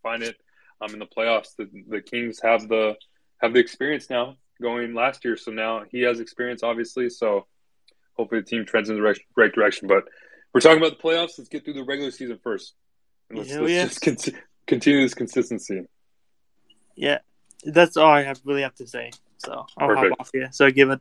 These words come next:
Speaker 2: other people a chance. But hope you have a good night.
Speaker 1: Yeah, you too, Ian. Appreciate you hopping on here, bud. Have a good
Speaker 2: Mm-hmm.
Speaker 1: one.
Speaker 2: You too.
Speaker 1: Let's get,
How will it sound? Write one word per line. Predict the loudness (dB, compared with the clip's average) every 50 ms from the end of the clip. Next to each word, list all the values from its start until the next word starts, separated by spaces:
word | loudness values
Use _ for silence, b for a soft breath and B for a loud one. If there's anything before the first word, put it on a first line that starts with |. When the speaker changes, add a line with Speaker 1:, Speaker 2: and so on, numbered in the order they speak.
| _ _ -2
Speaker 2:
other | 0 0 0 -2
people | -4 -4 -2 -2 -2
a | -2
chance. | -2 -4 -6 -6 -6 -4 0
But | 0 0 0 0 B B B B B B B B B B _
hope | 4 6 6
you | 6 4
have | 4
a | 4
good | 2 0 0 -2 -4 -4
night. | -2 -2 -2 -2 -4 _ _ _ _ _ _ _ _ _ _ _ 6
Speaker 1:
Yeah, | 8 10
you | 10 10 8
too, | 4 0 -2 -4
Ian. | -4 -4 -6 -8 -8
Appreciate | -10 -10 -12 -10 -8 -8 -8
you | -6 -4
hopping | -4 -4 -4 -6 -10
on | -10 -10
here, | -10 -8
bud. | -6 -6 -6 -4 -4
Have | -6 -6
a | -4
good | -4 -2
Speaker 2:
Mm-hmm. | -2
Speaker 1:
one. | -2 -4 -4 _ _ _ _ _ _ _ _ _ -12 -6 -2
Speaker 2:
You | -2 -2
too. | 0 0 0
Speaker 1:
Let's | 0 0 0
get, | 0 0 0 0